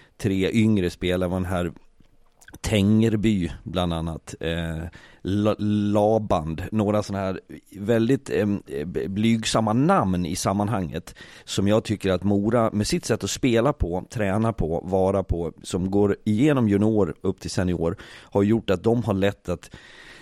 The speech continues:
acklimatisera sig till spelet. Eh, sen av rimliga skäl så pratar vi om Johan Persson och Ljunggren och Heikkinen och alla dem, men jag vill också lägga in den, eh,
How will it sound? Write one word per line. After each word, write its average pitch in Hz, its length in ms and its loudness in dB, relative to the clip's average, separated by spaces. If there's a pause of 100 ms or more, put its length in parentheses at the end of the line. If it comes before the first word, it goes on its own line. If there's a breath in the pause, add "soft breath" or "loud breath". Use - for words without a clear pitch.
(140 loud breath)
acklimatisera 123 880 2
sig 113 140 -4
till 113 120 -4
spelet. 139 720 -2
Eh, 107 260 4
sen 139 380 2 (120)
av 113 320 0
rimliga 131 360 4
skäl 120 220 0
så 98 120 -12
pratar 95 320 -4
vi 104 120 -6
om 104 100 -2
Johan 98 300 0
Persson 98 420 0
och 95 60 2
Ljunggren 98 500 0
och 87 80 -4
Heikkinen 90 460 -4
och 76 80 -2
alla 87 160 -2
dem, 95 360 -2
men 101 320 0
jag 120 340 4
vill 120 140 2
också 117 280 0
lägga 104 300 2
in 156 300 2
den, 104 360 0
eh, 95 260 -2